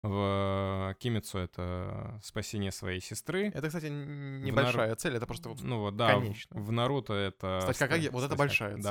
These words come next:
Speaker 2: цель.
Speaker 1: вот стать Хокаге, в, э, One Piece — стать королём пиратов и найти
Speaker 2: Большая
Speaker 1: этот One
Speaker 2: цель,
Speaker 1: Piece.
Speaker 2: да. А,
Speaker 1: Вот.
Speaker 2: в Шамане Кинге стать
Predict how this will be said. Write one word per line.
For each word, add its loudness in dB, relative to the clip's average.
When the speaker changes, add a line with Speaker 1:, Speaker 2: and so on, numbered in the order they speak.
Speaker 2:
цель. 2
Speaker 1:
вот -4
стать -2
Хокаге, 2
в, 0
э, 4
One 2
Piece — -4
стать -6
королём 2
пиратов 0
и -2
найти 2
Speaker 2:
Большая 0
Speaker 1:
этот -6
One 0
Speaker 2:
цель, -2
Speaker 1:
Piece. -6
Speaker 2:
да. -12
А, 2
Speaker 1:
Вот. 0
Speaker 2:
в -8
Шамане 0
Кинге -4
стать -4